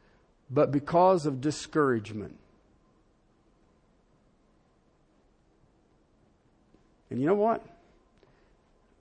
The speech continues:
There ain't a one of us in this room who have served the Lord Jesus Christ who have not faced that discouragement, that temptation.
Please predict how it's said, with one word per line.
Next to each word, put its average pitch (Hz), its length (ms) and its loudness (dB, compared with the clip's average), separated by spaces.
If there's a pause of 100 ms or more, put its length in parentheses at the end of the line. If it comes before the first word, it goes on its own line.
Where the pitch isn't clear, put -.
(120)
There 139 200 0
ain't 214 140 2
a 156 40 2
one 165 240 4
of 180 120 2
us 185 180 0
in 170 100 2
this 175 240 -2
room 165 340 0
who 135 160 -4
have 123 120 -4
served 151 320 -2
the 143 60 -4
Lord 147 300 0
Jesus 139 380 -6
Christ 131 580 0 (380)
who 143 120 -2
have 123 100 0
not 131 240 0
faced 131 380 -2
that 104 180 0
discouragement, 101 680 -8 (1400)
that - 220 -8
temptation. 127 800 -2